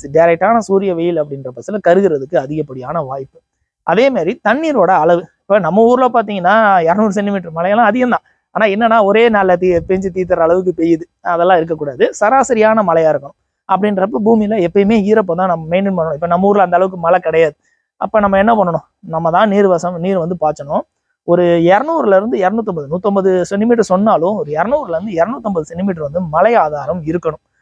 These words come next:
அப்ப நம்ம வந்து கணக்குக்கு என்ன பண்ணணும்? டெய்லி தண்ணீர் கொடுக்கணுங்க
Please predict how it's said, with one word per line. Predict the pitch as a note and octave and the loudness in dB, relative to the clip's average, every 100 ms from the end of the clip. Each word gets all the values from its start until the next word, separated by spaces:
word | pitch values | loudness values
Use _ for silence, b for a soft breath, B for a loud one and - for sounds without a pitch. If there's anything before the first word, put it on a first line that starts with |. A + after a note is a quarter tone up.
| _ D#3+ | _ -6
அப்ப | F3+ G#3 | 2 2
நம்ம | A3+ F3 F3 | 2 0 0
வந்து | G3 | -2
கணக்குக்கு | A3+ F#3 G3+ G3 F3+ | -2 -4 -4 -6 -2
என்ன | G#3 | 0
பண்ணணும்? | G3 E3 D3 _ | 0 -2 -8 _
டெய்லி | D#3+ F3 D#3+ G#3+ | 0 0 0 0
தண்ணீர் | F#3 F#3+ G#3 G3 | 0 0 0 2
கொடுக்கணுங்க | G#3+ G#3+ G#3 G3 | 2 2 0 0